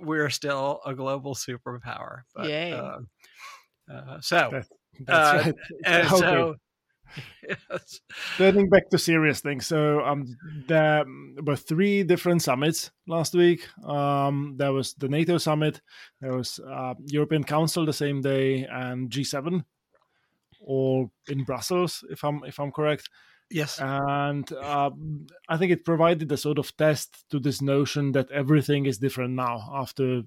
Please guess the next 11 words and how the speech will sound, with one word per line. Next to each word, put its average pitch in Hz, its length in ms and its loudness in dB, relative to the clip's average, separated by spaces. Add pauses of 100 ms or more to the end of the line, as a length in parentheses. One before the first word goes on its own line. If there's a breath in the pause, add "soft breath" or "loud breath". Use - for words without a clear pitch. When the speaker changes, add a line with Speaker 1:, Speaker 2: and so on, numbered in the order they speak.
(160)
Speaker 3:
Putin 123 300 -2
had 123 160 -4
invaded 123 540 -2 (600 soft breath)
Ukraine, 131 540 -2
that 120 260 -4 (340)
things 139 280 -2
can 135 160 0
never 151 200 4
be 143 160 0
the 135 140 -2
same 135 640 0